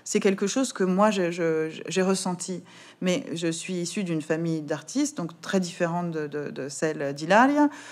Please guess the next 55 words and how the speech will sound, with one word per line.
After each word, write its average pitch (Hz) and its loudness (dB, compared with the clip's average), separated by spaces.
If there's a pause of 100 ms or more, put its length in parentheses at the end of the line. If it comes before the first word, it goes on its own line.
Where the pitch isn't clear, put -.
(100)
dans 190 6
un 185 6
moment, 185 4
euh, 160 0 (440)
euh, 165 4
de 170 2
la 165 6
vie, 175 2
euh, 151 4
des 165 2
femmes 180 4 (260)
où, 180 2
où, 190 4
euh, 156 6
leurs 165 0
conditions 190 2
font 196 -2
qu'on 170 4
est 170 0
quand 170 -2
même, 170 2
euh, 151 0
beaucoup 165 -4
plus 180 0
libre, 180 2
même 156 -2
s'il 175 -8
y 160 0
a 151 0
encore 170 -2
du, 147 -6
du 151 -12
travail, 165 2 (460)
on 165 2
est 180 6
encore 170 6
beaucoup 185 2
plus 214 0
libre, 196 4 (160)
et, 151 2
euh, 151 2
et 151 0
de, - -4
en 175 -2
tout 180 -4
cas 185 4
de 170 0
choisir, 165 0
on 151 2
a 147 2
une 143 0
liberté 160 -2
économique, 156 0
intellectuelle, 143 -2
euh, 135 -4